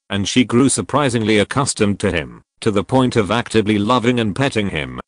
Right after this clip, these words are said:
even when I feed him frozen rodents. Here's the issue though, the recently acquired gecko, on the other hand,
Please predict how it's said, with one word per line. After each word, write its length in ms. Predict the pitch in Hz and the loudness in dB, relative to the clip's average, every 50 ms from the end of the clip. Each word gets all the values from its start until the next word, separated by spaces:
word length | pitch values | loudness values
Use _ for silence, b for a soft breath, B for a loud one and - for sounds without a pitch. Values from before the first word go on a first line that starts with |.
| _ | _
even 300 | - 123 123 113 147 160 | 4 4 4 4 4 4
when 160 | 135 127 131 123 | 4 4 4 4
I 140 | 127 120 | 2 0
feed 240 | 110 - 160 170 147 | 0 0 0 0 2
him 160 | 151 151 139 | 2 0 0
frozen 500 | 123 - - 135 135 127 110 90 123 120 | 0 0 0 2 2 2 0 0 -2 0
rodents. 680 | 107 101 101 95 76 71 65 60 58 - - - - - _ _ _ _ _ _ _ _ _ _ _ _ _ | 2 2 2 2 0 -4 -8 -12 -10 -8 -6 -6 -6 -8 _ _ _ _ _ _ _ _ _ _ _ _ _
Here's 300 | - 143 147 143 139 113 | -4 -2 -2 0 0 0
the 120 | 110 110 104 | 0 0 0
issue 300 | 98 - - 110 104 85 | 0 0 0 0 0 0
though, 440 | 85 87 78 67 60 57 57 - - _ _ | 0 0 0 -2 -4 -10 -14 -16 -18 _ _
the 160 | 87 95 95 | 0 2 2
recently 540 | 90 87 113 156 - - 113 104 92 101 98 | 4 4 2 2 2 0 -2 -2 0 0 0
acquired 500 | 98 92 - - 120 110 101 98 101 95 | 0 0 0 0 0 2 2 0 0 0
gecko, 560 | 101 110 98 - - 92 73 65 60 58 60 - _ _ - | 0 -2 -2 -2 -4 -6 -6 -6 -8 -12 -16 -18 _ _ 0
on 140 | 120 123 | 2 4
the 140 | 127 131 151 | 4 4 4
other 200 | 170 175 151 123 | 4 4 2 0
hand, 460 | 85 92 80 65 60 58 - - - | 0 0 -2 -4 -6 -10 -16 -18 -20